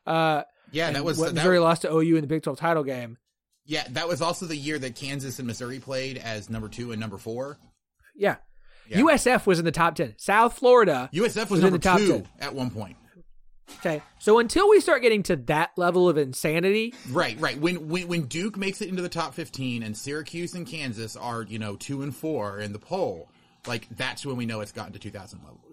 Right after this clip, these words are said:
Speaker 2: two thousand seven levels.
Speaker 1: Yeah. Like, we, we need some real, and it's gotta be late in the season, not, like, week seven, like, week ten. Then
Speaker 2: Oh,
Speaker 1: we
Speaker 2: it's gonna
Speaker 1: go.
Speaker 2: take a lot. Uh, it would, it would take some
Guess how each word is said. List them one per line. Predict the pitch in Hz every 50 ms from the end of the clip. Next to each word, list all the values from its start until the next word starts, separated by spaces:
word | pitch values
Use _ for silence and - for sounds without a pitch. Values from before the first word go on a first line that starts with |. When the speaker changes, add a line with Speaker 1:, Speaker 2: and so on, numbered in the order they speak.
| 120 -
Speaker 2:
two | - 139 131
thousand | 120 107 101 104 95
seven | - 104 95 - 64
levels. | 69 - - - - - - _ _ 156 147 _ _ _ _ _
Speaker 1:
Yeah. | - - - - _ _ _ _ _ _ _ _ _
Like, | 156 156 151 147 - _ -
we, | 165 196 208 208 214 -
we | - 202 220 240
need | 240 240 233 180
some | - - 180 165 156
real, | 156 160 160 160 151 147 135 120 - _ _ _ _ _ _ _ _ _ _ _ _ _ _ _
and | - 170
it's | 175
gotta | 190 240 240
be | 226
late | 202 190 190
in | 175
the | 165 160
season, | - 175 156 131 120
not, | 120 135 165 180
like, | 185 165 156 131 -
week | 143 143 131 -
seven, | - - 131 110 98 90 92 _ -
like, | 113 110 _
week | - - 180 165 - _ _ _ _ _ _ _ _ _ _ _ _ _ _ _ _
ten. | - - - 127 95 85 82 82 _ _ _ _ _ _ _ _ _ _ _ _ _ _ -
Then | 135 127 147 160
Speaker 2:
Oh, |
Speaker 1:
we | 151
Speaker 2:
it's | - 123
gonna | 190 -
Speaker 1:
go. | 180
Speaker 2:
take | 170 147
a |
lot. | 120 113 123 135 147 151 -
Uh, | 143 151 -
it | 151 180
would, | 220 220 143 107 - -
it | 170 202
would | 214 180
take | - - 165 151
some | - 143 123